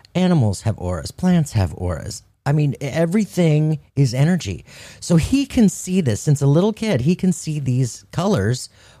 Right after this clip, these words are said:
with his physical eyes. And it is so interesting, and it is so fascinating to hear him talk and tell his stories. Dominic is an author of seven books. His first book was in two thousand six called Spirit Motivator.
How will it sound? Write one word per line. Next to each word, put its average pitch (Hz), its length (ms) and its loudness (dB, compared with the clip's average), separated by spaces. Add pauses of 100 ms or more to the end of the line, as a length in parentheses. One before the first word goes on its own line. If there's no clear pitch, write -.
with 135 180 4
his 135 180 2
physical 95 400 -2
eyes. 92 300 -2
And 110 160 2
it 110 100 2
is 107 140 0
so 160 640 -2
interesting, 107 720 -2 (340)
and 120 120 4
it 110 60 4
is 104 140 -2
so 131 300 -4
fascinating 110 760 0
to 101 60 -4
hear 113 260 0
him 147 220 2
talk 104 460 0 (320)
and 104 120 2
tell 107 240 0
his 98 180 2
stories. 95 640 -2 (720)
Dominic 185 520 2
is 151 400 4
an 139 140 2
author 175 600 -2
of 110 380 2 (140)
seven 143 440 0
books. - 580 -4 (600)
His 123 280 0
first 147 400 -2
book 147 300 0
was 117 160 2
in 110 80 2
two 135 140 -2
thousand 127 320 0
six - 300 -8
called 107 260 0
Spirit 131 500 0
Motivator. 104 840 2